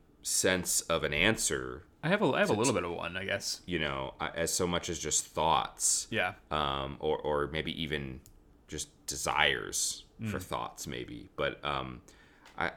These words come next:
Speaker 1: I, you know, when I think, I, I think of obviously, maybe, may-, hopefully, obviously, like, prayer
Speaker 2: Right.
Speaker 1: is the greatest. You know, it's, it, it too easily in our, in our world, I think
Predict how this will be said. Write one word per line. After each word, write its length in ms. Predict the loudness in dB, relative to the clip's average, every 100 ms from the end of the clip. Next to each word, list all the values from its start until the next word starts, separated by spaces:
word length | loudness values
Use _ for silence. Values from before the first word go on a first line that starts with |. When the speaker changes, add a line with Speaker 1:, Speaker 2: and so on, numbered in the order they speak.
| -6
Speaker 1:
I, 60 | -10 -10 -8
you 160 | 0 2
know, 160 | 2 2
when 160 | 8
I 160 | 10 10
think, 200 | 6 4
I, 140 | 4 6
I 100 | 4
think 320 | 4 -2 2
of 320 | 2 2 -4 -2
obviously, 800 | 0 2 0 -2 -2 -4 -6 -10 -16 -12 -2
maybe, 220 | -2 -2
may-, 220 | 2 2 2
hopefully, 360 | 0 0 0
obviously, 460 | -2 -2 -6 -8 -8
like, 180 | -6 -8 -10 -20 -20 -6
prayer 480 | 0 2 2 -4 -10 -20 -20 -20 -14 -6
Speaker 2:
Right. 240 | -4 -2 -4 -4 -8 -16 -16 -2
Speaker 1:
is 640 | 2 4 2 0 -2 -2 -4
the 80 | -4
greatest. 540 | 2 0 2 0 -2 -10 -20
You 180 | -10 -6
know, 100 | -4
it's, 220 | -2 -2
it, 280 | 0 -2 -2 0
it 400 | -2 -2 -12 -4
too 180 | 2 4
easily 400 | 4 4 2 2
in 60 |
our, 260 | 2 2 -2 -6
in 80 | -6
our 280 | 0 4 4
world, 360 | 2 0 0 -2
I 120 | -4
think 480 | -4 -8 -8 -18